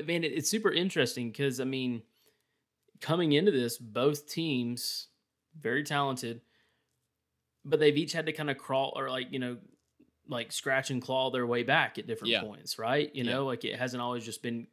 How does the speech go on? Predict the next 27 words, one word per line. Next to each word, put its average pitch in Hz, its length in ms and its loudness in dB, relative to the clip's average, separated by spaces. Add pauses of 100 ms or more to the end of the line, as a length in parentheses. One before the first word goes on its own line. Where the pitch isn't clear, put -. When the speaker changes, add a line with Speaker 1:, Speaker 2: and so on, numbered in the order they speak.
(140)
Speaker 1:
given 113 320 -4
to 160 200 -2
them. 104 200 -8
So 120 180 -4
it's 110 100 -8
hard 117 200 -6
to 117 40 -10
say, 120 200 -4
like, 110 200 -6
one 113 300 -6
is 113 100 -6
more 113 200 -8
resilient 127 560 0
than 127 120 -6
the 135 140 -4
other 139 220 -4
or 127 140 -4
one 113 260 -8
is 107 100 -10
just 110 200 -14
blowing 110 360 -6
teams 117 260 -8
out 107 140 -2
of 107 60 -6
the 104 80 -12
water. 117 440 -4 (560)
Um, 101 460 2